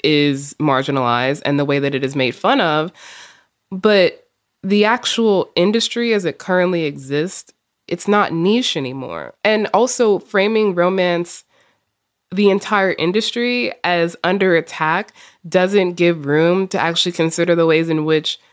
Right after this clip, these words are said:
different author subsets or different communities within the romance industry or within the romance community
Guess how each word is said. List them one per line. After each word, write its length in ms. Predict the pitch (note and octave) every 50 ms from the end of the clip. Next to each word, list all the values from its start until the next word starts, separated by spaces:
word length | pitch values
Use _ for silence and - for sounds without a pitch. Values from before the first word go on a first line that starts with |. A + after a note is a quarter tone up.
| _ _ _ -
different 440 | - F3 E3+ - F#3 F3 E3+ D#3 - _ -
author 420 | - C#3+ C#3+ D#3 - D#3+ D#3+ D3+ D#3
subsets 680 | D3+ - - D#3+ D3+ F3 - - G#3 G#3+ A3 G#3+ G#3+
or 60 | F#3
different 300 | E3+ E3+ - - E3 D#3+
communities 480 | - E3 D#3+ D#3+ E3+ E3+ F3+ E3+ E3+ E3
within 280 | D3+ D3 D3+ D3 E3
the 60 | F3 E3+
romance 480 | F#3 F#3 F#3+ G3 G3 G3 G3 G3+ -
industry 560 | - F3+ G#3 G#3 G#3 - - A3 A3 A3 A3
or 100 | G#3 F#3+
within 280 | F3+ F3 F3 F#3 F3+ F#3+
the 80 | F#3 F#3+
romance 360 | G3 G3 G3+ G#3 G3 G3+ G3+
community 540 | - A3 G#3+ G#3+ A3 A3 A3+ A3+ A3 A3+